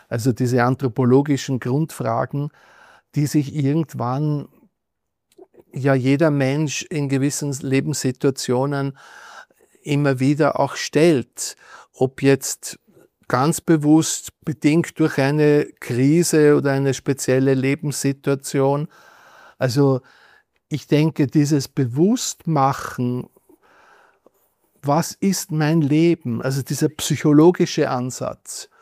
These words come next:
die eigene Reflexion, wer bin ich, was will ich eigentlich? Was ja in vielen, vielen Lebensetappen eine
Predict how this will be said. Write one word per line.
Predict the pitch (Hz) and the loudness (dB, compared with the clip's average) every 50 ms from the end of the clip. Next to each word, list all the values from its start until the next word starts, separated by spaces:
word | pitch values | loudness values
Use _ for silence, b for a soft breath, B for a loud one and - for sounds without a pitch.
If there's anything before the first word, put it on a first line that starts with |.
| b b b b b b b b b b _ - | b b b b b b b b b b _ -2
die | - 139 139 135 135 135 - | 0 2 2 2 2 0 -2
eigene | - 151 156 170 165 165 151 151 151 143 | -4 -2 -2 -2 0 -2 -2 0 -2 -2
Reflexion, | 135 143 151 - - 135 135 135 - - - - 147 147 151 147 143 135 127 117 - _ _ _ - - | -2 -2 -4 -2 -2 -4 -4 -4 -6 -8 -2 0 0 0 0 0 -2 -4 -6 -8 -10 _ _ _ -20 -20
wer | - 147 143 135 135 147 156 156 | -16 -12 -10 -6 -2 -2 -2 -2
bin | - - 185 190 202 | 0 0 2 2 2
ich, | 196 175 - - | 2 0 0 0
was | 156 165 143 - 147 | 0 0 0 0 0
will | 160 170 180 185 | 0 2 2 2
ich | 180 175 - - | 0 0 -2 -6
eigentlich? | 156 139 139 147 147 143 135 - 131 123 127 123 - - B B B B B B B B B B B B B _ - - _ _ | -6 -4 -4 -4 -6 -6 -6 -6 -6 -6 -6 -8 -10 -16 B B B B B B B B B B B B B _ -20 -20 _ _
Was | - - 147 151 151 - | -8 -2 -2 0 2 4
ja | 165 160 | 4 4
in | 156 - - 180 170 160 160 160 160 156 - _ - - _ _ - - | 4 4 2 2 2 2 2 0 0 -4 -8 _ -20 -20 _ _ -20 -16
vielen, | - - - 170 180 202 208 202 180 | -8 -2 2 4 6 6 6 4 2
vielen | - - 170 175 185 190 | 2 2 2 4 4 4
Lebensetappen | 170 135 143 156 175 185 196 185 - - - 165 156 _ - 135 123 123 _ _ - 160 160 165 170 B B B B B B B B B _ _ - | 4 4 4 4 4 4 2 0 -2 -4 -6 -8 -6 _ -2 -2 -2 -2 _ _ -6 -4 -4 -4 -4 B B B B B B B B B _ _ -8
eine | - 156 156 156 160 160 160 | -4 -2 2 2 4 4 2